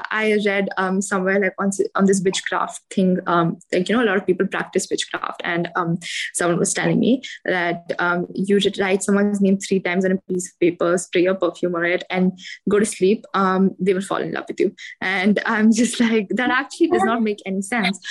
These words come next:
But, you know, I never said it to the person because I'm like, um, you know, it takes a lot of courage to have unwavering faith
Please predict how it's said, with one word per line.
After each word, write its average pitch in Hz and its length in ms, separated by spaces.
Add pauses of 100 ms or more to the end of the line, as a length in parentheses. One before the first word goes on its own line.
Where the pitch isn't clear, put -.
(200)
But, 240 280
you 339 120
know, 359 160
I 262 80
never 269 240
said 220 260
it 254 140
to 285 80
the 294 100
person 269 420
because 254 380
I'm 226 180
like, 277 200 (440)
um, 202 400
you 233 100
know, 311 220
it 269 120
takes 262 240
a 294 60
lot 220 180
of 262 260
courage 196 360
to - 80
have 202 380 (100)
unwavering 202 640
faith 196 320